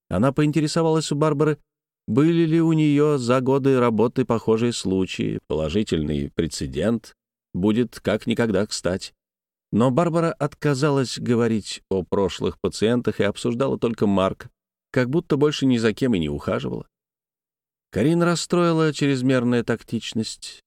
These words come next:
Ей нужна была сторонница, человек, которому можно довериться и получить сочувствие,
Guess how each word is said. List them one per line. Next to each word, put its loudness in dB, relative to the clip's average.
Ей 0
нужна 0
была 0
сторонница, -2
человек, 0
которому 2
можно 2
довериться 0
и -6
получить -6
сочувствие, -8